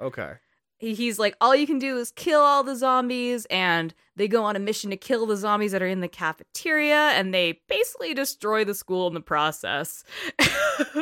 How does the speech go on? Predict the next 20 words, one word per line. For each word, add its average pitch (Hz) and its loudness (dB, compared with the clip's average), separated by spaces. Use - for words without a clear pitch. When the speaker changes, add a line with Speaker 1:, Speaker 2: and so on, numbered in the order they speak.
Speaker 2:
That's 226 0
always 175 2
fun. 143 -6
And 214 -4
they 233 6
run 247 2
out 262 2
into 214 -6
the 190 -6
courtyard 214 0
of 214 -4
the 214 -10
school 156 -2
where 190 2
they 190 0
meet 180 -4
Swan, 180 -2
who 202 -4
is 175 -2
voiced 233 -2